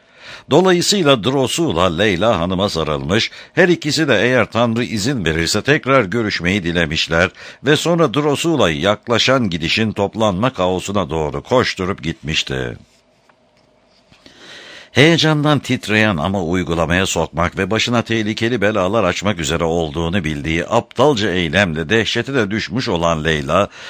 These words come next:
haremde bir anlığına oturmuş ve akıllıca düşünmeye çalışmıştı. Rüstem Bey birkaç gündür uzaktaydı, yamaçlarda ava çıkmıştı ve şimdi ne yapmak üzere olduğunu düşündükçe Leyla'nın yüreği burkuluyordu. Kağıt ve kalem istedi.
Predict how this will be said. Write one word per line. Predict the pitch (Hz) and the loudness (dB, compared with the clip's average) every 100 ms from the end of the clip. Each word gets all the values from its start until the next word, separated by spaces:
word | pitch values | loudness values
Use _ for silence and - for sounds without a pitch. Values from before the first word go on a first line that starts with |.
| - | -10
haremde | - 147 156 143 135 | -2 2 2 2 2
bir | 156 | 4
anlığına | 104 82 80 80 80 | 2 2 0 2 0
oturmuş | - 76 65 80 - | -2 -4 -2 -4 -2
ve | 101 | -2
akıllıca | 92 - 147 110 117 95 | -2 -2 -2 0 0 -2
düşünmeye | 82 87 71 85 92 | -2 -4 -2 0 0
çalışmıştı. | 78 76 73 73 73 - 67 62 55 _ _ - _ _ - - - - - | 0 -2 -4 -2 -4 -2 -4 -4 -8 _ _ -20 _ _ -20 -20 -20 -14 -2
Rüstem | 135 - 190 180 | 0 2 4 4
Bey | 160 131 92 | 4 2 2
birkaç | 104 113 117 - | 0 2 0 0
gündür | 90 82 90 | -2 -2 -2
uzaktaydı, | 90 87 82 - 78 71 64 | 0 0 0 0 0 0 -2
yamaçlarda | 67 101 101 104 101 101 87 90 | 0 2 4 2 2 2 2 2
ava | 80 82 | 0 0
çıkmıştı | - 73 69 73 - 71 67 - - - - | 0 -2 -4 -4 -4 -4 -6 -10 -20 -4 2
ve | 143 | 4
şimdi | - 165 151 | 4 2 2
ne | 143 | 2
yapmak | 165 101 95 92 | 2 2 0 0
üzere | 82 87 85 | 0 0 0
olduğunu | 92 85 76 95 92 | 2 0 0 0 0
düşündükçe | 87 92 82 110 107 87 | 0 0 0 0 2 4
Leyla'nın | 110 120 120 120 139 | 4 4 4 4 4
yüreği | 113 120 110 123 92 | 2 2 2 0 0
burkuluyordu. | 110 90 92 92 85 73 64 67 62 57 _ _ _ _ _ - - - | -2 -2 -2 0 0 -2 -4 -6 -6 -10 _ _ _ _ _ -20 -20 2
Kağıt | 160 180 175 | 6 6 6
ve | 165 | 2
kalem | 156 139 101 | 4 4 4
istedi. | 73 - 71 65 60 | 0 -4 -4 -4 -6